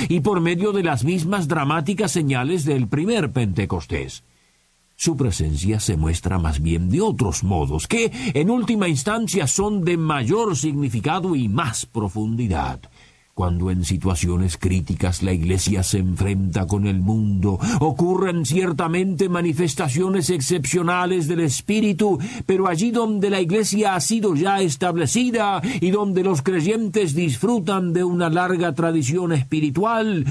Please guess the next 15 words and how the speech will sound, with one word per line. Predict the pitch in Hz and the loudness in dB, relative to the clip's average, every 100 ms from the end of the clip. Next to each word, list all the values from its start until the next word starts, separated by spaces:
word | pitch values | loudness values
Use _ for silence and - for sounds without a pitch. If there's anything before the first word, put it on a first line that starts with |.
| 220 208 | -4 -2
sería | 196 202 240 240 | 0 0 2 2
un | 208 190 | 0 0
error | 170 175 208 196 147 117 98 | 0 0 0 2 0 0 -2
creer | 143 143 196 226 220 160 | -2 0 2 2 0 0
que | 180 160 | 0 2
el | 151 | 2
Espíritu | 117 - 220 208 175 147 | 0 0 0 2 2 0
Santo | 120 196 233 226 214 226 214 170 202 | 2 0 0 -2 0 0 0 -2 -4
solo | - 202 202 180 | -2 0 2 0
puede | 160 180 185 | 0 0 0
manifestarse | 165 156 135 135 - 151 165 127 151 | 0 0 0 -2 0 -2 0 0 0
en | 135 | 0
esas | 143 139 135 - | 0 0 -2 -2
formas | 123 127 127 131 95 | 0 0 2 0 0
dramáticas. | 120 104 98 80 - 73 82 73 67 62 - | 0 2 2 0 -2 -4 -2 -2 -4 -4 -6